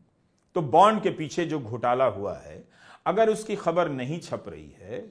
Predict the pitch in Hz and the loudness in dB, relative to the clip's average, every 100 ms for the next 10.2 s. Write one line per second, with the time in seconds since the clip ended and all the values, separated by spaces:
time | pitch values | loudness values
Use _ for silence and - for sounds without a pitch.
0 | 107 131 127 143 143 190 151 143 175 - | -10 -6 0 2 2 -2 -2 -4 -4 -6
1 | 143 113 107 98 85 87 110 - - - | -6 -6 -8 -10 -14 -16 -16 -18 -20 -20
2 | _ 175 175 254 - 196 233 - 190 185 | _ 4 4 4 0 -2 -2 0 -2 -2
3 | 180 160 208 180 113 131 143 156 185 190 | -4 -4 -4 -4 -4 -2 2 4 4 0
4 | 170 123 120 117 120 127 160 175 127 117 | -2 -2 -2 -2 2 2 2 2 0 -2
5 | 120 117 127 190 269 - _ _ _ 147 | -6 -6 -4 -6 -8 -16 _ _ _ -6
6 | 147 175 170 165 170 165 160 151 156 - | -2 0 0 0 0 -2 -6 -10 -14 -20
7 | _ _ - 120 156 220 214 214 156 156 | _ _ -6 0 2 6 8 8 6 6
8 | 190 - 220 214 175 120 135 185 175 - | 6 2 -2 2 2 2 -2 -2 -2 -2
9 | 151 123 127 - 180 202 247 233 220 208 | -8 -4 -4 -2 2 2 4 0 0 -4
10 | - 170 | -4 -10